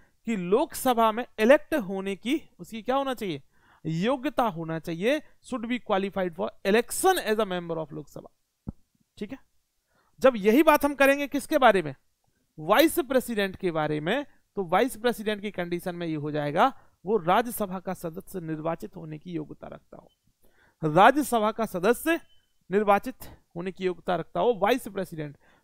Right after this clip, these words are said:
यानी उपराष्ट्रपति के केस में जब हम पढ़ाएंगे आगे तो बताएंगे। So, यहाँ पे हमारी बात हो गई should be qualified for election as a member of लोकसभा, very important। ये तो हमने क्वालिफिकेशन की बात की। जब क्वालिफिकेशन से संबंधित कोई भी सवाल उठेगा,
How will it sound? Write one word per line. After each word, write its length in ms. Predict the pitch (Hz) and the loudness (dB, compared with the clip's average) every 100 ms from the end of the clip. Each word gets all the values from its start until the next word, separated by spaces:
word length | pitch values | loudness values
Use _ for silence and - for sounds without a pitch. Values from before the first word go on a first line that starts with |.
| 170 | -4
यानी 160 | 196 | -4
उपराष्ट्रपति 720 | 233 214 202 180 - 165 160 151 | -2 -2 0 -2 -4 -12 -10 -10
के 120 | 156 | -10
केस 240 | 165 156 | -8 -8
में 80 | 165 | -6
जब 100 | 160 | -8
हम 100 | 151 | -8
पढ़ाएंगे 380 | 147 156 156 180 | -8 -8 -8 -8
आगे 240 | 160 156 | -10 -10
तो 120 | 233 226 | -12 -14
बताएंगे। 380 | - - _ _ _ _ _ _ _ _ _ _ _ _ _ - | -16 -20 _ _ _ _ _ _ _ _ _ _ _ _ _ -12
So, 120 | 311 226 | -8 6
यहाँ 260 | 254 277 | 6 8
पे 100 | 339 | 6
हमारी 280 | 294 277 285 | 6 6 4
बात 240 | 208 214 214 | 6 4 4
हो 60 | |
गई 120 | 226 | -4
should 260 | 262 294 339 | -4 -2 4
be 120 | 359 | 6
qualified 640 | 349 254 254 262 240 233 - | 6 4 0 0 4 4 2
for 200 | 202 233 - | -2 -2 -2
election 340 | 196 208 - 202 | -2 -2 -4 -8
as 80 | 180 | -6
a 80 | |
member 380 | 165 165 208 196 | -6 -6 -4 -4
of 200 | 165 208 | -6 -8
लोकसभा, 380 | 170 143 - 151 _ _ _ _ _ _ _ - | -12 -18 -20 -20 _ _ _ _ _ _ _ -20
very 460 | 139 160 202 185 156 | -8 0 2 2 -2
important। 400 | 143 139 151 - 165 | -6 -8 -10 -18 -8
ये 100 | 180 | -8
तो 100 | 208 | -6
हमने 180 | 185 196 | -8 -8
क्वालिफिकेशन 640 | 156 147 139 151 147 151 | -6 -6 -8 -12 -14 -14
की 140 | 143 151 | -14 -10
बात 240 | 143 - | -10 -12
की। 180 | - - _ _ _ 175 | -18 -20 _ _ _ 0
जब 200 | 262 - | 0 2
क्वालिफिकेशन 640 | 220 269 277 320 359 359 | 0 2 0 0 2 0
से 140 | 339 339 | -2 0
संबंधित 480 | 247 220 240 285 | 0 0 -2 -4
कोई 240 | - 233 247 | -2 2 2
भी 80 | 262 | 0
सवाल 360 | 208 180 190 | -2 -2 -2
उठेगा, 420 | 160 - 190 208 | -4 -2 0 2